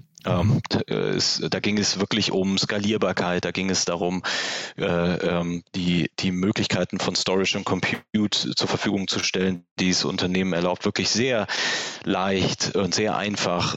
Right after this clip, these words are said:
schnell zu skalieren. Mittlerweile haben wir aber eine, äh, haben wir ja nicht nur eine Cloud, sondern wir,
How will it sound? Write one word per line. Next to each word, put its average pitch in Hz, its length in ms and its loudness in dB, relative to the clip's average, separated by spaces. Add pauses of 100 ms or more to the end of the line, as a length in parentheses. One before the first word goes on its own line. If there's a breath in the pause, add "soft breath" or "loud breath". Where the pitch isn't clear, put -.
(120)
schnell 95 300 0
zu - 120 -2
skalieren. 98 520 0 (720 loud breath)
Mittlerweile 117 540 2
haben 110 160 2
wir 110 80 2
aber 104 140 2
eine, 101 340 2
äh, 104 160 0
haben 104 160 0
wir 104 80 4
ja 98 60 2
nicht 101 160 0
nur 92 180 2
eine 123 300 0
Cloud, 82 320 0
sondern 95 320 2
wir, 95 260 2